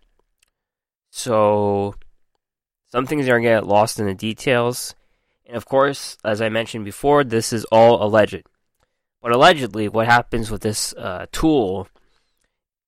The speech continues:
is you get disconnected from a game.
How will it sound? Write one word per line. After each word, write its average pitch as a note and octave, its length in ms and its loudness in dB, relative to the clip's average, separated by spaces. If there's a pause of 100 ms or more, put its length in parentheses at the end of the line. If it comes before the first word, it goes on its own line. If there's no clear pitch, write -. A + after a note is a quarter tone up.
is A#2+ 640 0
you A#2+ 180 -2
get C3+ 200 0
disconnected G#2+ 760 -2 (1300)
from A2+ 180 2
a G#2 60 -2
game. G2 460 -4